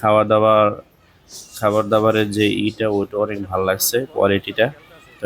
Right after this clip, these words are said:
এখানে খাওয়া দাওয়া শেষ করে বাইরে এসে দেখতেছিলাম যে এখানে কিছু ছবি তুলতেছিলাম, পোলাপান খেলাধুলা করতেছে, এখানে দোলনা আছে আর অনেক খেলনা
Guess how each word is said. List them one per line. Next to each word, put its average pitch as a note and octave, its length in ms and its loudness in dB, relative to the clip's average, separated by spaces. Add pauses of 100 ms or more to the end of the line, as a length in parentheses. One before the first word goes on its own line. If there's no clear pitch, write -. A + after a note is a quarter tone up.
এখানে G#2+ 220 -2 (120)
খাওয়া G#2+ 220 2
দাওয়া G#2+ 140 2 (100)
শেষ G#2+ 140 -2 (100)
করে A2 160 0 (120)
বাইরে G2+ 360 0
এসে G2+ 180 -6 (100)
দেখতেছিলাম G#2+ 540 -6 (640)
যে F#2+ 120 -6
এখানে G2 260 0 (260)
কিছু G#2+ 240 -8
ছবি G#2+ 260 -2
তুলতেছিলাম, G#2 540 -2 (280)
পোলাপান G2+ 320 0 (100)
খেলাধুলা G#2 480 2
করতেছে, G2+ 440 -4 (600)
এখানে G2 220 -2 (140)
দোলনা G2+ 300 2 (100)
আছে G2 160 -4 (100)
আর G2 60 0 (100)
অনেক G2+ 220 -4
খেলনা G2+ 260 -4